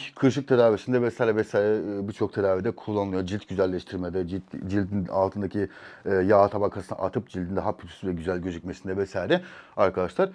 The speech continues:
kullanılıyor. Yine kemik yoğunluğu düşerse kişilerde uzun vadeli osteoporoz gibi yaşlılarda osteoporoz olabilir, işte farklı kemik hastalıkları olabilir. Bunlar da yine kemik sağlığının korunması babında growth hormonu çok dikkatli bir şekilde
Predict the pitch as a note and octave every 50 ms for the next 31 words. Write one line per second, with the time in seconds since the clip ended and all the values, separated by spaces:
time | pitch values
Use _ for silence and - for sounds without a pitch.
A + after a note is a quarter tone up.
0 | - _ _ - - E3 C#3 A#2 B2 G#2 F#2 F#2 A2 D3 D3 C3+ C#3+ D3 C#3+ -
1 | C#3 C3+ C3+ C3 C3+ B2+ B2 A#2 A2 G#2 G2 G2 G2 G2 G#2 G2+ - C3 A2+ G2
2 | - F#2+ F#2 - - - - G2 F2+ F2+ F#2 G#2 C3+ C#3+ C#3+ C#3 - - - -
3 | - _ - D3+ B2+ A#2 B2 B2+ B2 A2+ A2+ G#2+ A2 G#2+ A2 A2+ G2+ - - -
4 | G#2 - - - G#2 G#2 F#2+ E2+ F#2+ F2+ F#2 F#2 F#2+ F#2+ F2+ - - F#2+ F#2+ F#2
5 | E2+ E2 F2+ F#2 F2+ F2 - - G2+ F#2 F#2 F#2+ F2+ E2+ F#2 F2+ F2 E2+ F#2 F2
6 | - - G2 F2+ F2+ - - - - - _ _ - - G#2+ F#2 - A2 G2 -
7 | - F#2+ F#2 F#2+ G2 F2 - - F#2+ F2+ - F#2+ F#2 F2+ F2+ A2 D3+ C3 A2+ A2+
8 | A2+ A2 G#2 F#2+ G#2 G#2 G#2+ G#2 - - G2 G#2 G2+ - - F#2+ F2 F2 F2 F2+
9 | - - G#2 G2 F#2+ F#2+ F#2+ F#2+ - F2 - - - - _ - G#2+ A2 G#2 G2+
10 | F#2 F#2 F#2+ A#2+ C#3 A2 G#2 G#2+ G#2 G2+ - - F2+ E2+ G#2+ B2+ C3 - A2+ G2
11 | F2+ F#2 F2+ - F#2+ F2 - F2 E2+ - E2+ E2 - F2 G2 C3+ D3